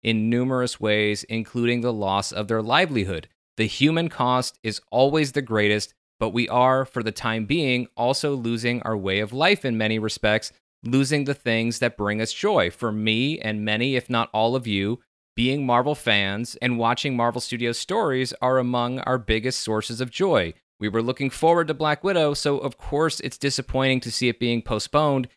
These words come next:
even if we agree with the necessity of that postponement and recognize that it's far from the biggest problem out there right now.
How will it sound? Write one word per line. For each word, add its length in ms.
even 240
if 120
we 140
agree 380
with 200
the 80
necessity 640
of 140
that 200
postponement 640
and 240
recognize 840
that 280
it's 160
far 340
from 300
the 80
biggest 340
problem 320
out 180
there 120
right 220
now. 260